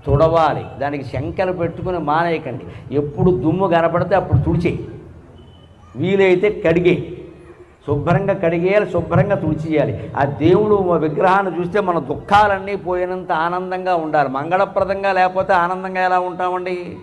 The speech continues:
ముందు మనుషుల మధ్యలో అనుబంధాలు బాగుండాలన్నా భార్యాభర్త శుభ్రంగా స్నానం చేసి పౌడర్ రాసుకుని హాయిగా కూర్చుని ఉండాలి. ఇంట్లో కూర్చున్నా మహారాజులో ఉండాలంతే, ఎలాగా మా ఆయన అన్నట్టుగా ఉండాలంతే మహారాజులాగా.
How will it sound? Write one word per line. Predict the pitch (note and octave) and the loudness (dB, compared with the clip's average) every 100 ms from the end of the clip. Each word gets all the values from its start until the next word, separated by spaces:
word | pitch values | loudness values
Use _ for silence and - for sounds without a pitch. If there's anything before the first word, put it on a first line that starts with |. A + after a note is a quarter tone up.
| - - - - C#3+ | -18 -20 -20 -12 -6
ముందు | E3 | -2
మనుషుల | D3+ C#3 D#3+ F#3 | 0 0 0 2
మధ్యలో | F#3 F3+ F#3 F#3+ | 2 2 2 2
అనుబంధాలు | E3 F3 F#3 F3+ F#3 F3 | 2 0 -2 0 2 2
బాగుండాలన్నా | E3 E3+ F3 F3 F3 F3+ G3 | 2 2 0 0 0 0 -2
భార్యాభర్త | D#3+ E3+ F3+ F#3+ E3 E3 G3+ G#3 - - - | 0 0 0 0 -2 -2 0 -2 -4 -8 -4
శుభ్రంగా | D3+ D3+ F3+ F#3+ F#3 | -2 0 0 0 -2
స్నానం | E3+ D#3+ F#3 F#3+ | 0 0 0 -2
చేసి | F3 F3+ G#3+ | -4 -2 -2
పౌడర్ | F3 E3 F#3+ F#3 | 2 2 4 4
రాసుకుని | F3 E3 G#3 | 2 0 -4
హాయిగా | D#3 E3+ F#3+ G3 F#3+ | 0 2 2 2 0
కూర్చుని | F3+ F#3+ G3+ F#3 | -2 -2 -2 0
ఉండాలి. | F3+ D#3+ | 2 2
ఇంట్లో | E3+ G3 | 2 0
కూర్చున్నా | F3 F#3 G#3 | 2 0 0
మహారాజులో | G3+ F3 F#3+ G3 G3 G3+ | 2 4 4 2 2 0
ఉండాలంతే, | G3 G3 F#3+ F#3+ G3 F#3 | 0 0 0 -2 -2 2
ఎలాగా | F#3+ F3+ D#3+ E3+ F3+ D3 | 2 4 4 6 4 2
మా | D#3 | 0
ఆయన | D#3+ F3 F3+ | 2 2 0
అన్నట్టుగా | D#3 D#3+ D#3 E3+ | 0 -4 -6 -4
ఉండాలంతే | D#3 D3+ D3 D3+ | -2 -4 -4 -6
మహారాజులాగా. | C#3+ C3+ C#3 B2 - - | -4 -4 -2 -2 -6 -14